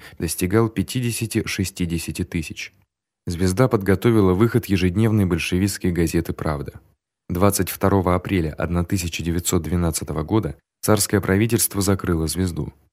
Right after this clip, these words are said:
Продолжением «Звезды» была «Невская звезда», выходившая по октябрь одна тысяча девятьсот двенадцатого года.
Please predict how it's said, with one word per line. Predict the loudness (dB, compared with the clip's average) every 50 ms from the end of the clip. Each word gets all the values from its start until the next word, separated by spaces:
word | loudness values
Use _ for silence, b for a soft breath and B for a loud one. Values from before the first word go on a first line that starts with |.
| _ _ _ _ _ _ _ _ _ _ -6
Продолжением | -4 0 2 2 4 4 4 4 4 4 4 2 0
«Звезды» | 0 0 0 0 2 2 2 2 2 0 -2
была | -2 0 2 4 4 4
«Невская | 4 2 2 2 0 -2 -4 -4 -6
звезда», | -6 -8 -10 -10 -8 -8 -10 -10 -10 _ b b b -10 -8
выходившая | -4 -2 0 0 2 2 0 0 0 0 0 0
по | 2 2 2 2
октябрь | 2 2 0 2 2 2 2 0
одна | 0 0 0 -2 -2
тысяча | -2 -2 -4 -4 -4 -4 -4 -2
девятьсот | -2 -2 -2 -2 -2 0 -2 -2 0
двенадцатого | 0 -2 0 0 -2 -2 -4 -6 -4 -4 -2 -2 -2
года. | -2 -2 -4 -4 -8 -14